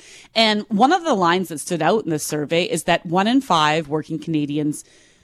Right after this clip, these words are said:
report an erosion of trust with their employer since the pandemic. And there's all sorts of reasons that we're gonna get into as to why that might be, but change in workplace culture was the reason for this decline in trust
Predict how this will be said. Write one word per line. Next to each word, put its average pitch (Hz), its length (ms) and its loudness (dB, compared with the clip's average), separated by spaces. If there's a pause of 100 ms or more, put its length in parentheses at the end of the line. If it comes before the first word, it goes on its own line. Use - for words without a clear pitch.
(140)
report 170 480 -2
an 185 100 0
erosion 170 760 0
of 160 120 -2
trust - 680 -2
with 156 200 -8
their 147 180 -6
employer 135 560 -6
since 139 300 -10
the 139 100 -12
pandemic. - 760 -12 (380)
And 175 260 0
there's 170 140 -2
all 220 100 2
sorts - 200 -8
of 240 60 -2
reasons 175 460 -4
that 165 140 -4
we're 151 80 -4
gonna 165 120 -2
get 156 140 -4
into 165 240 -2
as 156 120 -2
to 156 100 -8
why 151 560 -2 (160)
that 147 320 -4
might 143 280 -8
be, 151 360 -2
but 156 340 -2 (420)
change 208 480 0
in 208 140 -2
workplace 175 560 -2
culture - 640 -8 (580)
was 165 160 -6
the 180 100 -2
reason 165 340 -4
for 214 360 0
this 160 180 -8
decline 135 460 -10
in 139 200 -6
trust 139 440 -10